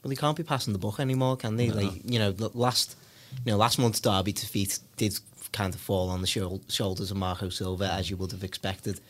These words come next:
Speaker 1: But this time around, we, you know, there's no under fire manager that they can sort of hide behind. You know, we are in the middle of a January transfer window, but, you know, over the next couple of weeks, there's only so much business that would ever be done. You know, the majority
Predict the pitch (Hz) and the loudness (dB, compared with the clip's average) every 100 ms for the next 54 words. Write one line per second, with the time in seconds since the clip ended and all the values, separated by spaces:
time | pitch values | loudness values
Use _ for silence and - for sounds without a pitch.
0 | - - - - 117 - 127 123 107 92 | -20 -20 -14 -4 0 4 6 8 6 4
1 | 87 - 101 95 - - - 131 156 95 | 0 -2 0 0 -4 -20 -12 -6 -4 -2
2 | 98 104 101 101 - 107 101 - 95 90 | 0 2 2 2 -2 -2 -2 -2 0 0
3 | 92 90 98 104 101 107 92 95 90 - | 0 -2 -2 -2 -4 -6 -4 -4 -4 -12
4 | - - - 107 92 92 95 92 110 104 | -20 -20 -4 -2 0 0 0 0 2 2
5 | 95 87 - 98 82 - 104 101 101 104 | 2 0 -2 -2 -2 -2 2 4 6 4
6 | 104 95 92 87 90 90 90 82 85 92 | 2 2 -2 -4 -2 -2 -2 -4 -4 -2
7 | 90 - 113 104 98 95 87 90 - - | -4 -2 0 2 2 0 -2 -4 -6 -16
8 | - - - 90 87 - - - - - | -20 -20 -16 -10 -10 -10 -18 -18 -18 -20
9 | - - 113 101 104 98 - - 107 95 | -20 -12 -6 -4 0 0 0 -2 -2 -4
10 | 87 107 - 98 104 104 - 90 90 87 | -2 -2 -2 0 0 2 0 -2 -4 -6
11 | - - - - - - 107 87 101 92 | -8 -10 -20 -20 -20 -8 -4 -2 -2 -2
12 | - 98 - - - - 104 95 90 95 | -2 -4 -4 -12 -16 -6 -2 0 0 -2
13 | 95 98 95 107 101 101 95 101 95 110 | -4 -4 -2 -2 0 0 2 0 0 4
14 | 113 117 101 92 | 2 2 0 -2